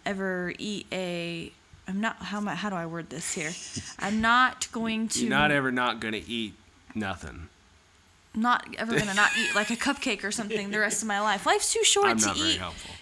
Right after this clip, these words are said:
Speaker 1: you know, the foods
Speaker 2: Yeah.
Speaker 1: that you do enjoy, you know. I don't wanna, you know, e-, eat the darn cupcake if you want the cupcake, you know. You need to reward yourself and treat yourself every once in a while.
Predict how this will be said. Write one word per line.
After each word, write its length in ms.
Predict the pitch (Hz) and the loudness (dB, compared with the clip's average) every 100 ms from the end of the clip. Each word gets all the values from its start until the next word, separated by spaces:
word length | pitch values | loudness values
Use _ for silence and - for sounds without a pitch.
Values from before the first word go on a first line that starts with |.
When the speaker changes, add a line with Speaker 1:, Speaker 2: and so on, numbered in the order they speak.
| - | -6
Speaker 1:
you 120 | 269 | 0
know, 220 | 254 233 | 2 0
the 120 | 220 | -2
foods 340 | 226 320 - - | -4 -2 -2 -2
Speaker 2:
Yeah. 60 | |
Speaker 1:
that 100 | 220 | -2
you 80 | 247 | -2
do 200 | 220 277 | 0 -2
enjoy, 380 | 254 214 226 262 | 0 0 0 0
you 200 | 240 208 | 0 0
know. 160 | 202 196 | 2 2
I 80 | 214 | 2
don't 140 | 247 | 2
wanna, 300 | 220 214 202 - - - - _ | 0 0 -2 -8 -20 -20 -20 _
you 100 | 214 | -4
know, 260 | 196 165 175 - - - - - | -2 0 -2 -8 -20 -20 -20 -14
e-, 100 | - - | -14 -4
eat 200 | 254 - | -4 -2
the 60 | |
darn 280 | 208 196 196 | -2 -2 -2
cupcake 440 | 220 214 214 175 | -4 -4 -4 -4
if 140 | 160 208 | -4 -4
you 80 | 190 | -2
want 160 | 196 | -4
the 80 | 180 | -6
cupcake, 540 | - 170 - - - | -8 -8 -6 -8 -6
you 100 | 196 | -6
know. 100 | 185 | -4
You 160 | 202 208 | -2 0
need 180 | 240 208 | 0 0
to 120 | 196 | 0
reward 460 | 196 202 240 254 208 | 0 -2 0 -2 -2
yourself 400 | 214 220 196 190 | -2 -2 -4 -4
and 80 | |
treat 160 | 190 254 | -4 -4
yourself 400 | 202 202 190 185 | -4 -4 -4 -6
every 180 | 185 175 | -6 -4
once 300 | 185 202 - | -4 -6 -6
in 80 | 170 | -6
a 80 | 170 | -4
while. 380 | 170 156 175 | -2 -2 -4